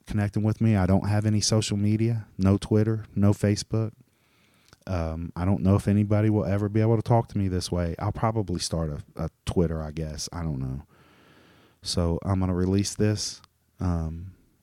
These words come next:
wait a week or so. I'll release another episode. I don't know what I'm gonna do, man. So I'm just winging it. I'm excited. I hope anybody who, um, stumbles across this will stick around because it's gonna get interesting. It's, it's, it's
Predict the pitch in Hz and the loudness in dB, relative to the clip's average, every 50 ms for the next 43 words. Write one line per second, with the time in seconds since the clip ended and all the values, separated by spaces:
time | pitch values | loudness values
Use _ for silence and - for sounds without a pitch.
0 | - - - 95 92 98 95 101 104 98 104 107 110 107 - - 107 - - - | -16 -10 -4 0 2 2 2 2 2 2 0 0 -2 -2 -4 -6 -6 -4 -2 -2
1 | 107 107 110 113 110 107 - - _ _ _ _ _ _ _ _ _ _ _ _ | 0 0 0 0 -2 -4 -8 -12 _ _ _ _ _ _ _ _ _ _ _ _
2 | - - 95 95 101 101 98 120 127 120 - 107 101 104 104 101 95 92 98 101 | -6 2 4 6 6 6 4 2 2 2 2 2 2 2 2 0 0 -2 -2 -4
3 | - - - - 101 101 101 101 98 101 - _ _ _ _ _ _ _ _ _ | -4 -6 -4 0 0 0 0 0 -4 -8 -12 _ _ _ _ _ _ _ _ _
4 | _ _ _ _ _ _ _ _ _ _ _ _ _ _ _ _ _ _ _ _ | _ _ _ _ _ _ _ _ _ _ _ _ _ _ _ _ _ _ _ _
5 | _ _ _ _ _ - - 127 131 110 113 113 98 95 92 90 87 85 82 80 | _ _ _ _ _ -2 0 0 2 2 2 2 2 2 0 0 -2 -2 -2 -4
6 | 80 76 85 82 82 82 80 82 82 85 87 87 90 - - - - 104 - - | -4 0 0 0 2 2 0 0 2 0 0 -2 -4 -6 -6 -2 -2 0 0 0
7 | 101 101 - 104 - - 110 110 107 107 107 107 110 - - 104 104 104 98 - | 0 -2 -2 -2 0 2 2 2 4 2 2 0 0 0 0 0 2 2 0 0
8 | - - 107 104 104 104 107 104 - - 95 85 85 104 98 - _ - - - | 0 0 0 2 2 0 0 -2 -4 -4 -4 -2 -2 -2 -2 -4 _ -12 -6 -4
9 | 101 104 104 101 98 104 98 98 101 98 92 107 104 98 90 - - 95 95 92 | -2 -2 0 0 -2 -2 -2 0 -2 -2 -2 -2 -2 -2 -2 -4 -6 -6 -6 -4
10 | 90 87 87 87 90 - - - 104 104 95 95 - - 107 101 98 98 - - | -4 -6 -8 -8 -10 -8 -4 -2 0 0 -2 -2 -2 -2 0 0 0 -2 -2 -4
11 | 98 101 - - 92 90 87 87 - - - 101 - 95 98 101 101 101 101 101 | -4 -4 -4 -2 -2 -2 -2 -2 -4 -4 -4 -4 -4 -2 -2 0 0 0 0 -2
12 | 95 - - 107 95 92 92 - - 107 107 95 98 104 95 - - 107 101 - | -2 -4 -4 -4 -4 -4 -2 -2 0 0 0 2 2 2 2 2 0 -2 -2 -2
13 | - 101 - - - 104 101 92 90 - - - - 95 92 - - - - - | -4 -6 -6 -4 -4 -4 -2 -2 -2 -4 -6 -6 -6 -6 -6 -6 -8 -10 -8 -8
14 | - - - - - | -10 -8 -10 -12 -12